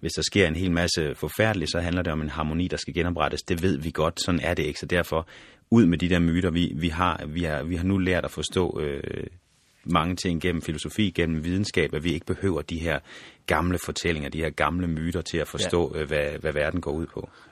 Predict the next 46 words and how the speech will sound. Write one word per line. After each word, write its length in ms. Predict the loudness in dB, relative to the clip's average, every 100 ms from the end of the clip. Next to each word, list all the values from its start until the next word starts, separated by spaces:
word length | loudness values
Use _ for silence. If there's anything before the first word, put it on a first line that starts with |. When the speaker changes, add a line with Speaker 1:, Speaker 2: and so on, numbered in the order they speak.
| -2
Speaker 2:
Ja, 160 | 0 0 -4
og 180 | -4 -2
det, 260 | -4 -2
det 120 | -2
vil, 220 | 0 0 2
det, 400 | 2 2 0 -2
det 60 |
er 40 | -2
jo 60 |
det, 360 | 0 0 2 0
øh, 160 | -2
som 200 | -4 -8
vi, 200 | -6 -8 -8
vi 120 | -8
kunne 140 | -8 -2
kalde 240 | 0 2
myten 360 | 2 0 0 -2
om 120 | 0
mytefrihed, 720 | 0 0 -2 -4 -4 -4 -6
at 100 | -10 -10
vi 100 | -8
kunne, 180 | -4
nu 100 | -4
kunne 140 | -2 -2
vi, 180 | -4 -6 -8
nu 100 | -2
kunne 80 |
vi 60 | 0
have 80 | 0
en 60 |
fornuft 380 | -2 -2 -2 -4
ud-, 180 | -6 -6
øh, 140 | -8 -10
uden 240 | -6 -4 -2
myter. 280 | -4 -4 -8 -14 -20 -20 -20 _ _
Og 180 | -6 -6
til 120 | -2
det 240 | 0 0 -4 -12 -2
vil 120 | 2
jeg 100 | 2
nok 160 | 2 2
bare 160 | 0 0
sige 180 | -2
to 220 | -4 -4 -2
ting, 260 | -2 -2
at 120 | -6